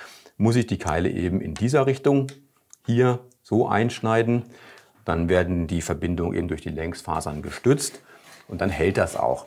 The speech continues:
Es ist ein bisschen umständlich beim Sägen hier des mittleren Zapfens. Ja, den würde ich einfach so einschneiden, wäre natürlich deutlich einfacher.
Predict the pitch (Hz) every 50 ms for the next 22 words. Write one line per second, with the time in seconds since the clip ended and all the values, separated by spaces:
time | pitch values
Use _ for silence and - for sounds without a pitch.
0 | - - 95 113 117 113 117 104 113 104 - 113 110 127 135 160 156 - - 151
1 | 139 135 139 123 - - 107 95 92 90 85 101 104 110 107 113 98 - 107 95
2 | 85 82 - 117 135 135 - - 127 120 120 113 - 127 120 113 - - 120 110
3 | - - - - - - - - - - - 95 87 92 101 113 107 101 - -
4 | - - - - - - 95 95 110 104 104 101 101 95 - - 92 92 - -
5 | - 78 78 101 113 - - 113 117 117 110 - 110 104 107 110 104 113 110 104
6 | 107 - - - 90 87 90 92 95 90 - 95 92 - - 95 90 87 - -
7 | - 87 95 104 - 117 107 - 113 104 -